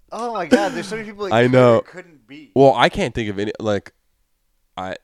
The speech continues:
Speaker 2: yeah, I can't think of, um, because there's that really big pop-up on, like, Alberta or something.
Speaker 1: What's the first letter of his name?
Speaker 2: I think it's J,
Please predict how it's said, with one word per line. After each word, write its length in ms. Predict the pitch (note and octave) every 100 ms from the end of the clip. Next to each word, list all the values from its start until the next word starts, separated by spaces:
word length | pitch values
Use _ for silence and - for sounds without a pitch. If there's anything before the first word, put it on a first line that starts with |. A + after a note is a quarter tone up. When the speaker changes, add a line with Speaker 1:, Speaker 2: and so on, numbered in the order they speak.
| -
Speaker 2:
yeah, 200 | G2+ F2
I 80 | F2
can't 240 | C3 F#2
think 140 | G2
of, 180 | F#2 E2+
um, 400 | F2 D#2 D2+ F2+ _ _ _ _ _ _ _ _ - - _ _ _ _ _ _
because 240 | - - G2
there's 160 | G2
that 120 | G2+ F2
really 320 | F2+ G2+ G#2
big 240 | F#2 G2+
pop-up 400 | - G2 - A2+ -
on, 300 | E2 E2 E2
like, 160 | D2 -
Alberta 560 | D#2 D#2+ D#2+ E2 A#2+ C3+
or 160 | C#3
something. 560 | C#3 C#3+ D3 D3+ D3+ D3+ _
Speaker 1:
What's 180 | F3+ G#3
the 100 | B3+
first 380 | _ F#3 F#3 D#3
letter 200 | D3+ D3
of 80 |
his 140 | A#2+ A2+
name? 400 | A2+ A2+ G#2+ G2+ _ _ _ _ _ _ _ _ _ _ _ _ _ _ _ _ _ _ _ _ _ -
Speaker 2:
I 140 | F#2+ - _ _ _ -
think 380 | G#2 G#2 G2 G#2+
it's 420 | G2 - - _ _ _ -
J, 560 | F#2 F2 F#2 G#2 G#2